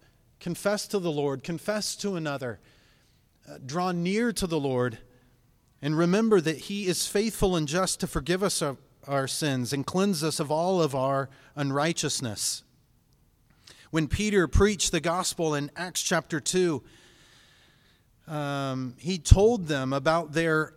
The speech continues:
sin of unbelief, the fact that they did not believe that Jesus was the Messiah and that they crucified Him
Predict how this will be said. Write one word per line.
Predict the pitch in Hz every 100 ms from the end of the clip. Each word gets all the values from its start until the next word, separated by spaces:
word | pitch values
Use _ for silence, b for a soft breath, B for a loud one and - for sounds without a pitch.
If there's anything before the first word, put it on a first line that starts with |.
| -
sin | - - 208 208 190
of | 151 135 - - -
unbelief, | 196 202 180 160 170 208 139 - - - _ _ _
the | 143
fact | 156 202 196
that | 185
they | 170 175
did | 135 190 214
not | 208 214 175
believe | 170 175 202 180 135 120 -
that | 135 135
Jesus | 123 185 208 208 170 143
was | 143 180 196 156
the | 170
Messiah | 156 147 170 180 185 151 139
and | 160 160
that | 175
they | 175 160
crucified | - 220 254 - 185 - 123 120
Him | 120 107 90